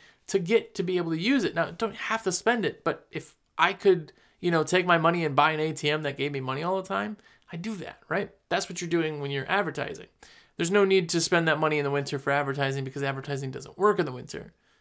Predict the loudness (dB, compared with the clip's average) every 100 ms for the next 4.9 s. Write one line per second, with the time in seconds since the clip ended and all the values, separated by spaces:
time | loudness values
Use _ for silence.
0 | _ _ -6 -2 -2 0 0 0 -2 -4
1 | -4 -4 -6 -4 -4 -4 -4 -6 -4 -2
2 | -2 -6 _ _ _ -12 -4 2 4 2
3 | -4 _ -2 -2 -2 -8 -4 -2 -2 -4
4 | -4 -4 -4 -6 -4 -2 0 0